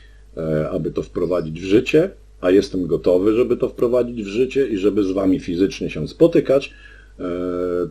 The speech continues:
pomagać, przekazywać moją skromną wiedzę. <clears throat> E, wszystkie tematy, które poruszam, moi kochani,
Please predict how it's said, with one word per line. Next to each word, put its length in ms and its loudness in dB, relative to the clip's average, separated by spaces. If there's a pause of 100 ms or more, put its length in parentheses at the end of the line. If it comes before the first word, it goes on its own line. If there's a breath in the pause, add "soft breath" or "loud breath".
(220)
pomagać, 760 4
przekazywać 600 0
moją 260 -2
skromną 520 -4
wiedzę. 400 -10 (200)
<clears throat> 60 8 (1900 soft breath)
E, 420 8
wszystkie 320 4
tematy, 380 6
które 240 8
poruszam, 680 4 (800)
moi 340 4
kochani, 680 4